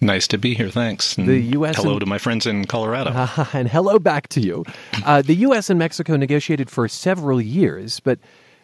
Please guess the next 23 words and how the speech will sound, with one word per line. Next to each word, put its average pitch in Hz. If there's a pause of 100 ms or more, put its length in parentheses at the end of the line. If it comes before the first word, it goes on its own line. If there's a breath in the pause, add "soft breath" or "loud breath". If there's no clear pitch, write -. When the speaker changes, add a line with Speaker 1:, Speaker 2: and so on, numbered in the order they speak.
(160 soft breath)
Speaker 2:
I 123
think 170
it's 151
fair 147
to 151
say 147
that 143
relations 156
between 139
these 131
two 139
countries 120
have 110
been 110
strained 147
lately, 120 (380 soft breath)
namely 98
because 95
of -
the -
proposed 92
border 101
wall. 98